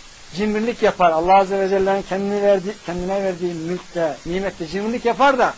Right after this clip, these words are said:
onu elden çıkartmak için şart koşar Allah Azze ve Celle. Cimriden sadece mal çıkmaz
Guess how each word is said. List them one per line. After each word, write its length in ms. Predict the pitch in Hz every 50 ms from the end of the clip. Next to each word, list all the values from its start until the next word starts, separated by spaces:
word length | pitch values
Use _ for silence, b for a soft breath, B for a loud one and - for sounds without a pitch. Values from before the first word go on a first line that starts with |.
| - - - - - - - -
onu 240 | - 226 269 294 247
elden 380 | 214 190 190 202 208 254 262 240
çıkartmak 480 | - - - 208 226 226 240 277 180
için 120 | - 214 185
şart 380 | - - - 226 233 - -
koşar 220 | - 143 - - 247
Allah 200 | 120 120 120 117
Azze 240 | 113 - - - 202
ve 40 | 95 - -
Celle. 140 | - - - - - - - - - - - - - - - - - - - - - - - - - - - - - - - - - - - - - - - -
Cimriden 440 | 175 196 208 220 240 247 226 202 170
sadece 340 | - 180 208 214 185 185
mal 240 | 165 165 185 208 208
çıkmaz 320 | 190 - - - - 127